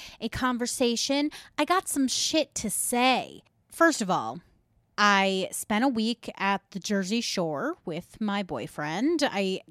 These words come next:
we just got back last night, so I'm back. I'm kinda getting used to being back in the city after being on a beach for an entire week. It was so nice. Huh.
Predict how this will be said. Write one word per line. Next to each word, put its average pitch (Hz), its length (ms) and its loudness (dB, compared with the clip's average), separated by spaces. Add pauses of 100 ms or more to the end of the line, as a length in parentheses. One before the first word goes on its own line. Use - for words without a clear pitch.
we 185 140 -2
just 202 160 -6
got 240 140 0
back 226 240 2
last 214 260 2
night, 170 380 -4
so 175 440 0
I'm 170 280 -6
back. 247 560 4 (340)
I'm 170 300 -2 (200)
kinda 180 520 -2 (120)
getting 175 560 -2 (160)
used 220 420 0
to 190 680 2
being 196 320 0
back 214 360 4
in 190 280 -6
the 175 80 -4
city 277 400 -2
after 185 320 -2
being 180 480 -2 (540)
on 262 220 2
a 208 160 0 (160)
beach 277 420 0
for - 180 -6
an 233 120 0
entire 214 600 -4
week. 247 460 -6
It - 140 -12
was 226 160 -4
so 233 580 2
nice. 269 840 -2 (640)
Huh. 466 460 6